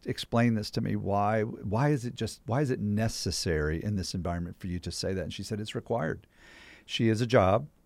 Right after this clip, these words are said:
They, she is paid to do this during the summer, and the university requires them to, when they introduce themselves, to use pronouns. So I did some research. The university itself does not have a written policy about that, but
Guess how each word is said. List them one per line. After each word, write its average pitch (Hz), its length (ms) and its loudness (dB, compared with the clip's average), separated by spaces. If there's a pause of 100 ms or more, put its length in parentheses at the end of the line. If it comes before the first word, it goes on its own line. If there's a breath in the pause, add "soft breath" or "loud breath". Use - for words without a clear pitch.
(160)
They, 101 260 0
she - 160 -4
is 95 100 -2
paid 110 340 4
to 120 60 -2
do 107 200 0
this 101 520 -2
during 101 260 0
the 98 80 -2
summer, 104 460 -2 (100)
and 101 220 2
the 101 60 2
university 104 880 2 (320 soft breath)
requires 127 840 0
them 95 440 -2 (600 soft breath)
to, 104 640 2
when 110 180 2
they 107 120 0
introduce 110 460 0
themselves, 98 560 0
to - 160 -4
use 101 480 2
pronouns. 104 720 0 (480 loud breath)
So - 140 2
I 190 120 6
did 320 180 4
some 196 140 4
research. 127 520 4
The 123 80 2
university 131 640 2
itself 117 480 2
does 107 160 -4
not 110 160 0
have 107 180 2
a 95 120 0
written 101 460 0
policy 92 520 -2
about 87 260 -4
that, 98 180 -2
but 110 120 -4